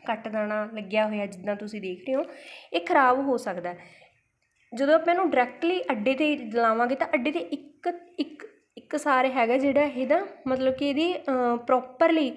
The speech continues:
ਇਹਦਾ ਪੂਰਾ ਸੂਟ ਕੱਸਿਆ ਜਾਊਗਾ। ਇੱਕ ਗੱਲ ਮੈਂ ਤੁਹਾਨੂੰ ਹੋਰ ਦੱਸਦੀ ਹਾਂ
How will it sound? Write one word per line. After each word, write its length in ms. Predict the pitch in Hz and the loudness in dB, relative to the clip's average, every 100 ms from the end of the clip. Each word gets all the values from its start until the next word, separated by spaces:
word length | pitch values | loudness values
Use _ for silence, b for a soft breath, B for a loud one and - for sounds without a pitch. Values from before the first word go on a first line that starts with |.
| - 254 | -12 -4
ਇਹਦਾ 300 | 240 320 330 | 2 2 2
ਪੂਰਾ 340 | - 247 240 | -2 0 0
ਸੂਟ 220 | 247 247 | 0 -4
ਕੱਸਿਆ 340 | 294 277 269 233 | -2 -2 0 -2
ਜਾਊਗਾ। 360 | 208 185 196 196 B B B B B | -4 -6 -8 -10 B B B B B
ਇੱਕ 200 | - 277 | -4 0
ਗੱਲ 180 | 277 330 | 2 4
ਮੈਂ 120 | 320 | 2
ਤੁਹਾਨੂੰ 260 | 311 311 311 | 2 0 2
ਹੋਰ 220 | 285 226 | 2 2
ਦੱਸਦੀ 380 | 208 214 208 | 2 2 2
ਹਾਂ 100 | 277 | 0